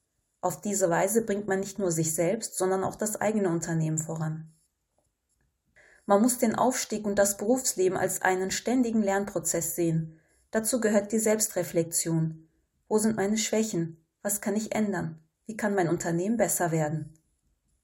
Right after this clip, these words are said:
Dafür benötigt man MitarbeiterInnen, die sich trauen, das ehrlich zu kommunizieren, betont er.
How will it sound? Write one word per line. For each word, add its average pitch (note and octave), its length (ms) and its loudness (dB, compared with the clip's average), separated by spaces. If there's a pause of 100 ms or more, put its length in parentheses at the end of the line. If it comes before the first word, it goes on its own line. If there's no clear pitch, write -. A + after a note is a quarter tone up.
(180)
Dafür E3 340 4
benötigt G3+ 500 0
man G#3 140 0
MitarbeiterInnen, E3+ 920 0
die E3+ 140 -4
sich F#3+ 220 -6
trauen, F#3 500 0
das G3+ 180 -2
ehrlich F#3 340 -2
zu - 160 -4
kommunizieren, G#3 800 0
betont D#3 440 -4
er. D#3 260 -6